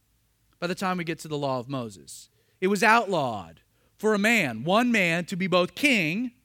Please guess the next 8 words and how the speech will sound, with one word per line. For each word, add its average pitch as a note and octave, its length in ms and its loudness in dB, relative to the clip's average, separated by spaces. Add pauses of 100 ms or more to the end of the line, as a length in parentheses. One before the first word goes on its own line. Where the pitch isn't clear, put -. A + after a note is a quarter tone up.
(600)
and F#3 220 -2
priest. F3 640 -4 (380)
You C#4+ 180 0
could E4+ 180 -2
be C#4 120 2
king B3+ 340 0
and F#3 100 -4
prophet, B3+ 480 0